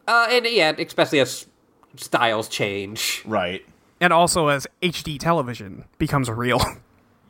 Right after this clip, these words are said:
Speaker 2: Yeah.
Speaker 1: Yes.
Speaker 2: Well, yeah, that's a good point.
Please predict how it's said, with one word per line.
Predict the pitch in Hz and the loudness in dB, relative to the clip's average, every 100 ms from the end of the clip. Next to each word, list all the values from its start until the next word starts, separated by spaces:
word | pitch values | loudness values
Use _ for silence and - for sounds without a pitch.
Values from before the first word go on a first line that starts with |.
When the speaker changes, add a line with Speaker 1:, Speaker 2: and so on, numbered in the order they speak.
| - | -8
Speaker 2:
Yeah. | 277 139 | -4 2
Speaker 1:
Yes. | 196 - - 190 180 160 | 4 2 -2 -2 -2 2
Speaker 2:
Well, | 175 143 123 123 | 6 6 4 0
yeah, | 139 123 113 | 0 2 2
that's | 127 120 | 0 -2
a | |
good | 101 95 | -6 -6
point. | - 110 90 | -4 -4 -6